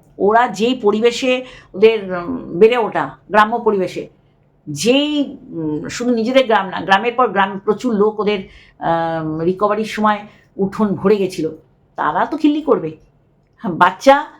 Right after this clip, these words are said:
অ্যাডাপ্ট যদি করে, এখন মা বাবাই বলে দেয় যে আমার অ্যাডাপ্ট করা বাচ্চা, বাচ্চা কি বলে দেয় বড় হলে? নাহলে আশেপাশের লোক বলার জন্য তৈরি থাকে, তেমনি এই আশেপাশের লোক ওর, ওই বাচ্চাটাকে বলবে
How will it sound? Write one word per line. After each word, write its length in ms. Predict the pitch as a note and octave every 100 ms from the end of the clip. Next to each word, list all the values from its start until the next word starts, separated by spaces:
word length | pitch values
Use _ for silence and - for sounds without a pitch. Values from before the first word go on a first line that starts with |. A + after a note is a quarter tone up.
| _ -
অ্যাডাপ্ট 400 | F3+ A3+ A#3+ G#3
যদি 180 | A#3
করে, 360 | B3 G#3 F#3+ - - _ _ -
এখন 280 | - G#3 A#3+
মা 180 | A3 G3
বাবাই 280 | G3 A3 G#3+
বলে 200 | E3 D3+
দেয় 180 | D#3 D3 - -
যে 80 | F#3+
আমার 200 | F3 F3+
অ্যাডাপ্ট 280 | E3+ E3+ E3+
করা 140 | E3+
বাচ্চা, 280 | E3 D3+ E3
বাচ্চা 220 | D#3+ G3+ B3
কি 80 |
বলে 160 | A#3 F3+
দেয় 120 | E3+
বড় 160 | D#3 D#3+
হলে? 200 | D#3+ D3 - _ _ -
নাহলে 160 | D#3+ F#3
আশেপাশের 480 | D3 G3 G#3+ A#3+
লোক 120 | A#3 A3+
বলার 340 | F3+ F#3 G3+
জন্য 200 | G3 A#3
তৈরি 280 | G#3+ F#3 F3+
থাকে, 300 | E3+ - G3+ _ - _
তেমনি 300 | G#3 G#3 A#3
এই 120 | A3+
আশেপাশের 440 | G#3+ F3+ A3 A3+ A3+
লোক 160 | A3+
ওর, 100 | A3+
ওই 180 | G#3+ A3
বাচ্চাটাকে 460 | G3 F3+ A3 A3 A3
বলবে 440 | F#3 G3+ F3 E3